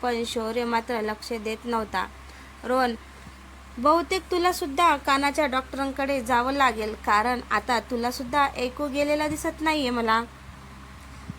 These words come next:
रोहनने असं बोलताच सगळा त्याचा ग्रुप शौर्यावर हसू लागला. रोहन,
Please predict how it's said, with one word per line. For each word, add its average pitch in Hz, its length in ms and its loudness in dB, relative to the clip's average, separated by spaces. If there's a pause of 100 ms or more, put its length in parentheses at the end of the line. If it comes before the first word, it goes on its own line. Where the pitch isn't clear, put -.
रोहनने 269 380 2
असं 262 380 2
बोलताच 254 480 0
सगळा 262 260 0
त्याचा 247 300 -4
ग्रुप 240 320 -4
शौर्यावर 233 380 -2
हसू 269 240 -4
लागला. 208 380 0 (280)
रोहन, 226 220 0